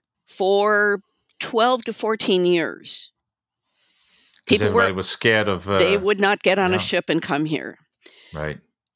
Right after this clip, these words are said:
Speaker 1: So that event in nineteen ninety-seven gave the story new life.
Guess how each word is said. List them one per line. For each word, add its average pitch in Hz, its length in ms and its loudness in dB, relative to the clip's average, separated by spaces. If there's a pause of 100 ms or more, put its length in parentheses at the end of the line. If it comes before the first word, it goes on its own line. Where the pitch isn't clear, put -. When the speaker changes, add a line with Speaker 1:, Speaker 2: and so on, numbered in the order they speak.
(160)
Speaker 1:
So 214 800 2 (560)
that 226 380 2
event 220 600 0
in 196 240 4
nineteen 190 380 2
ninety-seven 170 1120 0 (800)
gave 208 360 2
the 190 120 0
story 185 540 0
new 165 240 2
life. 156 720 -2